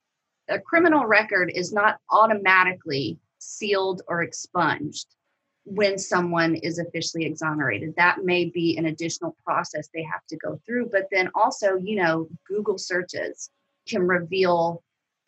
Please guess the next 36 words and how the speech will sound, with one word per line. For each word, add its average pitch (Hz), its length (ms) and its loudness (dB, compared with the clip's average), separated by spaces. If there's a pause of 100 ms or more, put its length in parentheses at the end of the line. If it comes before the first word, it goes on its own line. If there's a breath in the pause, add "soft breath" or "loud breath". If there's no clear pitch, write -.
(100)
things 185 400 2
years 220 500 0
later, 180 340 2
even 175 380 0
if 165 140 -2
their 165 240 0
official 165 320 -8
criminal 156 360 -4
record 156 380 -2
was 156 200 -10
sealed. 208 340 -4
So 185 100 -6
that's 175 280 -2
something 165 260 -6
that 151 180 -4
folks 156 220 -6
have 160 140 -12
to 165 80 -10
deal 156 240 -4
with 156 200 -4
upon 156 360 -6
release 156 360 -6
as - 200 -16
well. 98 320 -6 (640)
But 254 160 -2
for 294 140 8
my 277 220 6
sample 254 580 0
in 208 160 -2
particular, 185 760 0 (380)
the 220 80 -2
majority 233 640 0
of 202 200 0
them 185 200 0 (240)
had 240 220 4
no 208 360 2